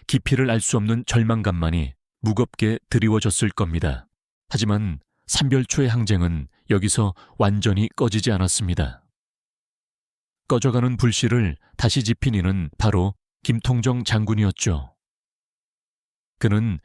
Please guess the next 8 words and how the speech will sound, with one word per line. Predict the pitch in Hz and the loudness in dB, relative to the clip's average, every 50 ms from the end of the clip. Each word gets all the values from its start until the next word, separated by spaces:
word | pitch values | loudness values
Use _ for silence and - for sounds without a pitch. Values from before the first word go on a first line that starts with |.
| - | -2
배중손 | - - 120 107 123 123 120 - 131 123 | 0 2 2 2 2 0 0 0 0 0
장군의 | 110 110 110 107 101 113 117 110 | 0 0 0 0 0 0 0 0
뒤를 | - - 120 110 113 107 92 | 0 0 2 2 2 2 2
이어 | 90 85 78 69 67 65 65 - _ _ _ _ _ | 2 0 0 0 -4 -6 -12 -18 _ _ _ _ _
남은 | - 110 101 101 110 113 113 | -2 0 2 2 0 0 0
병사들의 | - 113 107 110 - 120 107 92 113 110 113 | 0 0 0 2 0 0 0 0 0 0 0
지휘권을 | - - - 113 110 104 - 120 107 107 107 | 0 2 2 2 2 2 2 0 2 2 0
잡고 | 95 - 98 - - - 104 76 67 - - | 0 -2 -4 -4 -2 -2 -2 -2 -2 -6 -12